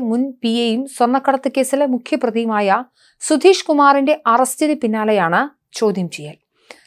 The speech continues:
ശബരിമല സ്വർണ്ണപ്പാളികൾ പോറ്റി പുറത്തേക്ക് കൊണ്ടുപോകുമ്പോഴും തിരികെ എത്തിക്കുമ്പോഴും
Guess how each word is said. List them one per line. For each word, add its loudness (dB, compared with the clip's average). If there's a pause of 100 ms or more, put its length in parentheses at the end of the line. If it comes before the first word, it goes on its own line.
(120)
ശബരിമല 6 (120)
സ്വർണ്ണപ്പാളികൾ 6 (140)
പോറ്റി 2
പുറത്തേക്ക് 0
കൊണ്ടുപോകുമ്പോഴും -2 (180)
തിരികെ 0
എത്തിക്കുമ്പോഴും -2